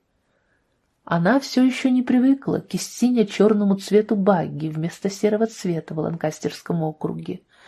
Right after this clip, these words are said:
не говоря уже о весьма любопытной форме повозок. Ширина полей мужских головных уборов здесь не превышала трех дюймов.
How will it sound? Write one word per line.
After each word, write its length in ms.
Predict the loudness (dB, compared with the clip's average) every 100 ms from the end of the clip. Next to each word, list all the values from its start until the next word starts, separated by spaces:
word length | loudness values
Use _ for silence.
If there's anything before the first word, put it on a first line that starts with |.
| -20 -20 -2
не 140 | 4 6
говоря 460 | 6 6 6 8
уже 280 | 8 6 6
о 40 | 4
весьма 640 | 2 -2 -6 -2 2 2
любопытной 760 | 2 2 2 2 -4 -2 -6 -6
форме 480 | -4 -2 -2 -4
повозок. 840 | -4 -4 -2 -4 -6 -10 -16 -18 -20 _ _ _ _ _ _ _ _
Ширина 500 | -6 2 4 6 4
полей 400 | 2 0 4 4
мужских 580 | 4 -2 -4 -4 2 2
головных 540 | 4 2 2 0 0
уборов 540 | -4 0 2 2 0 -4
здесь 520 | -8 -2 2 2 0
не 100 | -4
превышала 640 | 2 4 4 0 0 2 0
трех 340 | 2 2 2
дюймов. 600 | 0 0 0 -4 -10